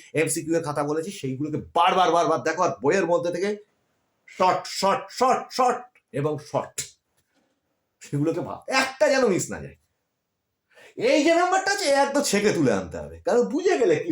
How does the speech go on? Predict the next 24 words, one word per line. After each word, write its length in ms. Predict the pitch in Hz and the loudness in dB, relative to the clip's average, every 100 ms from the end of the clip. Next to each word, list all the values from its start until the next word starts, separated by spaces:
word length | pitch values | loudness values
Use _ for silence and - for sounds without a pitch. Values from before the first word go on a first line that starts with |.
| 92 | -4
হয় 200 | 101 98 | -2 -2
ব্যাপারটা, 380 | 92 85 - _ _ _ _ _ _ _ _ _ _ _ _ | -4 -8 -16 _ _ _ _ _ _ _ _ _ _ _ _
কিভাবে 440 | 233 277 262 226 147 165 262 - _ _ _ - | 0 2 4 6 6 6 2 -4 _ _ _ -12
সাজানো 440 | - 156 208 254 262 | -4 2 4 4 4
থাকে, 260 | 196 123 113 101 - _ - | 2 2 0 -2 -8 _ -14
ছাত্রছাত্রীদের 640 | 156 147 190 180 185 202 147 | -12 -10 -8 -8 -2 -2 0
মাথাটা 240 | 131 175 170 147 | -2 -2 -2 2
গোলমাল 320 | 208 208 180 139 | 4 6 4 4
হয়ে 160 | 107 | 2
যায় 140 | 104 87 135 | -2 -4 -2
অনেকটা 300 | 180 196 190 151 | 0 0 0 2
নাম্বার 220 | 131 127 110 | 2 2 0
যখন 160 | 113 104 92 | -4 -6 -12
দেখে। 200 | 85 85 _ _ 113 | -14 -20 _ _ -14
এইভাবে 260 | 117 123 127 - | -8 -8 -8 -6
কেটে 240 | 170 180 175 | -4 -2 -4
কেটে 240 | 175 180 185 185 _ _ _ _ | -6 -4 -4 -6 _ _ _ _
ভাগ 240 | 135 202 202 208 | 0 0 2 0
করে 140 | 190 175 | 2 2
করে 140 | 170 147 | 0 0
যদি 120 | 139 127 | -4 -8
তোমরা 200 | 120 110 - | -10 -10 -8
এগোতে 240 | 113 120 - - 101 | -8 -6 -8 -8 -4
পারো, 260 | 117 175 | 2 4